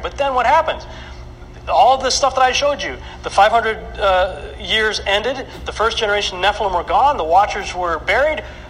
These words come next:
all of that has, was done away with, and then Lamech names his son <sighs> Rest.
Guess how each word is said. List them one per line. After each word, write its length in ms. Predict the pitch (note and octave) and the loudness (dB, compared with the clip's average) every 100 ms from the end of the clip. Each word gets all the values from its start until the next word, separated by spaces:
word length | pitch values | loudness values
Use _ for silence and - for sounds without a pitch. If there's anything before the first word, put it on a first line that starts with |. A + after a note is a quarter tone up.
| - | -2
all 200 | - A#3+ | 4 6
of 100 | D4 | 6
that 200 | B3 B3+ | 6 6
has, 280 | G3+ G3 - - | 4 -2 -4 -6
was 160 | F3 D#3+ | -6 -6
done 240 | - A#3 | 0 2
away 260 | C4 A#3+ A#3+ | 2 2 0
with, 300 | D3+ C#3 - - - - - - - - - - | 0 -4 -6 -14 -16 -16 -16 -16 -16 -16 -14 -4
and 160 | F3+ | -2
then 300 | F3+ F3+ F3+ | 0 -2 -2
Lamech 440 | F3+ G#3+ G3+ D#3+ E3 | 0 2 2 0 0
names 280 | E3 F3 E3 | -2 0 -2
his 160 | E3+ | -2
son 360 | - E3 D#3 D3+ - - - - - - - - - | 0 2 0 -4 -12 -14 -14 -14 -14 -16 -18 -18 -6
<sighs> 1300 | - - - - - - - - - - - - - | 0 2 2 0 -4 -8 -10 -12 -14 -16 -16 -16 -6
Rest. 480 | C#3 C3+ - - - | -2 0 0 -4 -6